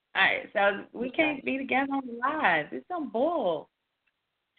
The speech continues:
Speaker 2: I guess I can. I'll go live. Well, they won't be able to hear the conversation on mine. They, they'll only hear me talking. Well, I'm back.
Speaker 1: Oh,
Speaker 2: Well,
Speaker 1: yeah.
Speaker 2: I, yeah, they will only hear my side, and they won't hear your side, and so that. <sighs> I hope it doesn't go away, 'cause it says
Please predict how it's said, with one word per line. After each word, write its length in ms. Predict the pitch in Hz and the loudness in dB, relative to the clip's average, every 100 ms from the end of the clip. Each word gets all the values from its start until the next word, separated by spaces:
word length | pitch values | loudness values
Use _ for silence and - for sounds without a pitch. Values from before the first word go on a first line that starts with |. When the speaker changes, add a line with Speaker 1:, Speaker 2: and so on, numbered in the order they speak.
| _ _ _ - | _ _ _ -6
Speaker 2:
I 40 | 214 | 0
guess 180 | 254 269 - | 2 2 -2
I 100 | 214 | -2
can. 220 | 208 190 | -2 -2
I'll 160 | 170 180 | 2 2
go 160 | - 180 | 2 0
live. 480 | 165 160 160 160 156 _ | 2 0 0 -2 -4 _
Well, 140 | 180 190 | 2 4
they 140 | 208 | 4
won't 140 | 208 190 | 2 -2
be 80 | 175 | -4
able 120 | 156 | -4
to 60 | |
hear 240 | 156 175 165 | -6 -4 -4
the 80 | 156 | -4
conversation 640 | 151 147 156 156 - 156 | -8 -8 -2 -2 -2 -8
on 220 | 156 156 | -6 -6
mine. 240 | 156 151 151 | -4 -4 -2
They, 120 | 156 | 0
they'll 160 | 165 170 | 2 2
only 200 | 165 156 | 0 -4
hear 160 | 160 | -6
me 140 | 156 156 | -6 -8
talking. 420 | 143 143 147 143 _ _ _ _ _ _ _ - | -8 -8 -14 -14 _ _ _ _ _ _ _ 0
Well, 320 | 254 302 311 - | 2 2 -2 -4
I'm 140 | 269 | 2
back. 180 | 285 269 | 2 2
Speaker 1:
Oh, 100 | 269 | 0
Speaker 2:
Well, 120 | 247 | -4
Speaker 1:
yeah. 120 | 302 269 | -4 -6
Speaker 2:
I, 160 | - - _ _ _ _ _ _ - | -6 -8 _ _ _ _ _ _ -12
yeah, 100 | 180 | -8
they 100 | 196 | -4
will 120 | 196 | -4
only 180 | 190 185 | -6 -8
hear 160 | 175 170 | -10 -8
my 180 | 160 160 | -8 -8
side, 320 | 151 147 147 151 | -8 -8 -8 -10
and 100 | 156 | -10
they 80 | |
won't 140 | 151 156 | -10 -10
hear 140 | 151 | -14
your 220 | 151 160 156 | -6 -6 -6
side, 260 | 156 151 151 | -10 -8 -8
and 100 | 147 - | -8 -4
so 80 | |
that. 120 | 156 160 - - - - | -4 -4 -8 -12 -14 -8
<sighs> 1160 | - - - - - _ _ _ _ _ _ - | -4 -4 -6 -10 -20 _ _ _ _ _ _ 2
I 60 | |
hope 140 | 254 233 | 2 4
it 60 | |
doesn't 240 | 180 170 156 | 0 -4 -6
go 160 | 160 | -8
away, 240 | 160 160 165 | -8 -10 -4
'cause 120 | 214 208 | 0 0
it 80 | |
says 100 | 233 | 2